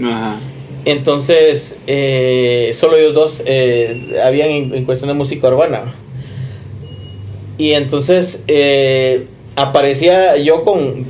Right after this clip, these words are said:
Speaker 2: con, también con música urbana, pero obviamente cada quien tenía su estilo.
Speaker 1: Ujú.
Speaker 2: Y, y cuando yo l-, lanzo el, el, el disco, la gente lo comienza a comprar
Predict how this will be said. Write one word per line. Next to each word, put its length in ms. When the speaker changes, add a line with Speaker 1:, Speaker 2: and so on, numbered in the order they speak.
Speaker 2:
con, 400
también 260
con 80
música 300
urbana, 420
pero 280
obviamente 340
cada 180
quien 140
tenía 220
su 100
estilo. 320
Speaker 1:
Ujú. 1120
Speaker 2:
Y, 880
y 260
cuando 420
yo 400
l-, 640
lanzo 440
el, 320
el, 440
el 200
disco, 480
la 360
gente 220
lo 80
comienza 280
a 40
comprar 540